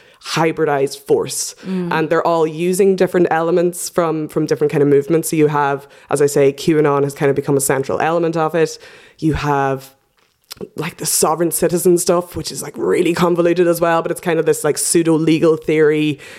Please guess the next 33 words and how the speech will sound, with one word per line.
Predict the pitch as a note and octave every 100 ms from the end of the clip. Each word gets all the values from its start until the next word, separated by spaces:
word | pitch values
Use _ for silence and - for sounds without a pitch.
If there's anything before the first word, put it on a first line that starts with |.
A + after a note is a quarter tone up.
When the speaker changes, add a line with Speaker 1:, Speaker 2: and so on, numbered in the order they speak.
| - - -
Speaker 1:
that | D#3 C#3+ C#3 - - -
kind | D#3
of | C#3 - - - - _
people | - D#3 D3+
use | D3 C#3+ C#3+ C#3 C3+ -
to | - D3+ C#3 C3+
claim | C3+ D3+ C#3 C#3
that | C#3
they | C#3
don't | C3+ C#3 B2+
need | C#3+ C#3+ C#3
to | - D3 C#3 C3+ C3+ - - -
conform | D3 C#3+ C#3+
by | C#3+
any | C#3+ C#3
laws. | C#3 E3 C#4+ D#4+ - -
Speaker 2:
Mm-hmm. | F3 D#3+ E3
Speaker 1:
Um, | D3+ D3+ D3 C#3+ D3
it | -
became | - D#3
a | C#3+
kind | D3
of | C#3
a |
big | D3 C#3+
thing | D3+ C#3
as | C#3
well | C#3 C#3
during | C#3+ C#3+
covid. | D3 C#3+ C#3+ C#3 - -
So | - F3+
it's | F3 F3+
just | A#3+ A#3 A#3 -